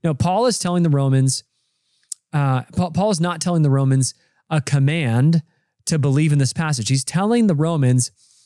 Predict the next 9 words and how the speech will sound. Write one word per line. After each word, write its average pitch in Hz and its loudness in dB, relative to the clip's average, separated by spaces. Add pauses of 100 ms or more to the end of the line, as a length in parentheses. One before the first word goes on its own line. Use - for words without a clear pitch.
(140)
a 147 0
fact - -6
that 156 -6
the 156 -2
believing 160 2
ones 131 2 (380)
will 156 0
be 147 0
saved 98 -6